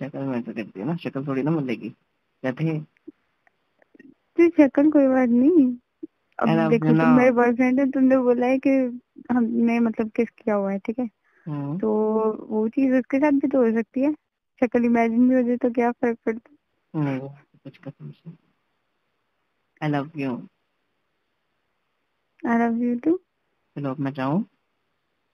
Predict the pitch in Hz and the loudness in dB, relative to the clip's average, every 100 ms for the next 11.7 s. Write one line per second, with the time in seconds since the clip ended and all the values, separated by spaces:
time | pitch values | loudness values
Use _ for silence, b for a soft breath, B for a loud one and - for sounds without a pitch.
0 | _ _ _ 151 151 135 147 196 - _ | _ _ _ -2 0 0 -2 -4 -6 _
1 | _ _ _ _ _ _ _ _ _ _ | _ _ _ _ _ _ _ _ _ _
2 | _ _ _ _ 151 247 - _ _ _ | _ _ _ _ -6 -4 -6 _ _ _
3 | _ _ _ _ _ - 269 240 254 247 | _ _ _ _ _ -2 0 0 0 -2
4 | 226 233 226 - _ _ _ 156 170 180 | -4 -6 -8 -10 _ _ _ -2 0 2
5 | 156 - _ _ _ _ _ _ - 277 | -2 -10 _ _ _ _ _ _ -6 0
6 | 285 311 320 339 311 277 277 339 - _ | 8 8 8 4 4 4 0 0 -6 _
7 | _ _ - 151 147 143 143 147 147 131 | _ _ -6 -2 -2 -2 -4 -4 -4 -6
8 | 127 127 117 - - _ _ _ _ _ | -6 -6 -8 -10 -20 _ _ _ _ _
9 | _ _ _ _ _ _ _ _ _ - | _ _ _ _ _ _ _ _ _ -10
10 | 233 240 226 226 226 226 233 226 226 220 | -4 0 2 0 -2 2 2 2 -2 -2
11 | 214 214 220 220 214 247 | -4 -2 -2 -2 -4 -4